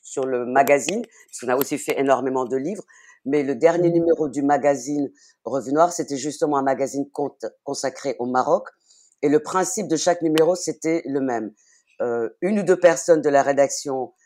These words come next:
Speaker 1: euh, vont dans le pays, contactent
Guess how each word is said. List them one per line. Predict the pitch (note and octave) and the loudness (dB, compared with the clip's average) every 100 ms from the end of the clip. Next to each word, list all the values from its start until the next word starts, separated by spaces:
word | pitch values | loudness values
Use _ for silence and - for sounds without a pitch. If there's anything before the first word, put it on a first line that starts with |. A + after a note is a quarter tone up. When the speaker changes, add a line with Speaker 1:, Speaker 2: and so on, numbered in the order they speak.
| _ _ | _ _
Speaker 1:
euh, | A#2 A2+ G#2 | -6 -6 -8
vont | G2+ F3 F#3+ | 0 2 4
dans | E3+ | 4
le | D#3 D3 | 4 0
pays, | B2+ A#2+ D#3 - _ _ _ _ _ - - _ _ _ | -2 -2 -4 -8 _ _ _ _ _ -20 -20 _ _ _
contactent | C#3 D3 E3 E3 F3 | -2 4 4 4 -2